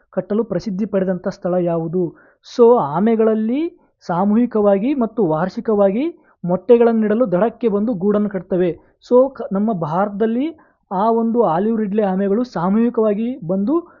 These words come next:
ಗೂಡು ಕಟ್ಟಲು ಪ್ರಸಿದ್ಧಿಯನ್ನು ಪಡೆದಿರುವಂಥ ಸ್ಥಳ ಯಾವುದು ಅನ್ನುವುದರ ಮೇಲೆ ಈ ಒಂದು ಪ್ರಶ್ನೆಯನ್ನು ಕೇಳಲಾಗಿದ್ದು, so ಆಪ್ಷನ್ಗಳನ್ನು ನೋಡುತ್ತಿದ್ರೆ ಪಡುಬಿದ್ರಿ ಬೀಚ್, ನಮ್ಮ ಕರ್ನಾಟಕದ ಪಡುಬಿದ್ರಿ ಬೀಚ್,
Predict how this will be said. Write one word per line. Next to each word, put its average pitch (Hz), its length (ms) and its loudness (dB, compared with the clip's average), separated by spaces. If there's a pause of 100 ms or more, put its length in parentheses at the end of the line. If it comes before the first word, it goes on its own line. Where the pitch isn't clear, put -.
(140)
ಗೂಡು 240 320 2
ಕಟ್ಟಲು 226 340 -2
ಪ್ರಸಿದ್ಧಿಯನ್ನು 202 640 -2
ಪಡೆದಿರುವಂಥ 185 600 -2
ಸ್ಥಳ 190 320 -2
ಯಾವುದು 202 440 0
ಅನ್ನುವುದರ 190 360 -2
ಮೇಲೆ 202 480 -2 (240)
ಈ 196 80 -2
ಒಂದು 196 260 0
ಪ್ರಶ್ನೆಯನ್ನು 185 500 -4
ಕೇಳಲಾಗಿದ್ದು, 180 680 -2 (540)
so 247 220 4
ಆಪ್ಷನ್ಗಳನ್ನು 214 720 -2
ನೋಡುತ್ತಿದ್ರೆ 196 500 -2
ಪಡುಬಿದ್ರಿ 202 540 0
ಬೀಚ್, 185 220 -2
ನಮ್ಮ 180 220 -4
ಕರ್ನಾಟಕದ 190 600 -4
ಪಡುಬಿದ್ರಿ 190 560 -2
ಬೀಚ್, 262 320 -6